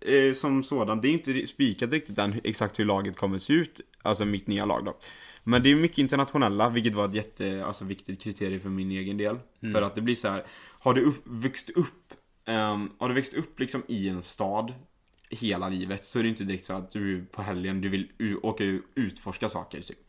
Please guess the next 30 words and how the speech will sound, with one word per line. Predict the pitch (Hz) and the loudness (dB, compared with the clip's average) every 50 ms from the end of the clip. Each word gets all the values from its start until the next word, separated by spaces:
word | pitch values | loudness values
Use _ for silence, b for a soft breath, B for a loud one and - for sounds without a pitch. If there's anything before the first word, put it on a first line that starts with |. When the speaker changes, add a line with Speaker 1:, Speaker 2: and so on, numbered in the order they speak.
| b b b b | b b b b
Speaker 1:
För | - | -2
du | 110 | 0
har | 107 | 0
Speaker 2:
Nej. | 95 92 | 2 2
Speaker 1:
sett | 127 120 - - | 2 2 2 0
allting | 98 90 - 95 92 92 | -4 -4 -2 -4 -6 -4
tio | - - 98 92 95 | -4 -4 -4 -4 -2
gånger | 92 95 92 95 92 | -4 -4 -4 -6 -6
redan. | 92 90 - - - - _ B B B B B B B B B B | -6 -8 -8 -10 -12 -16 _ B B B B B B B B B B
Men | B 110 113 117 120 | B 2 4 4 6
är | 120 123 117 | 6 4 6
det | 120 117 | 4 4
så | - 139 | 4 4
här | 110 | 2
internationella | 120 113 110 113 110 - - 123 113 104 107 | 2 2 0 -2 -2 0 0 0 2 2 2
som | - 139 | 2 2
är | 135 | 2
i | 123 | 2
samma | - - 101 95 95 95 | 2 0 0 0 0 0
sits, | - 131 120 - - | 0 -2 -2 -2 2
då | - | 4
är | 120 120 | 4 4
de | 123 117 | 6 6
jätte | 117 113 - - - 95 | 4 2 2 -2 -6 -4
så | 92 104 | -2 -2
här, | 92 92 90 - - - _ _ | -2 -4 -6 -10 -14 -18 _ _
de | - 117 110 117 117 120 | -10 -4 -2 0 0 0
är | 117 | 2
villiga | 113 123 110 101 98 101 98 | 2 0 0 0 0 0 -2
att | 98 95 92 | -2 -4 -8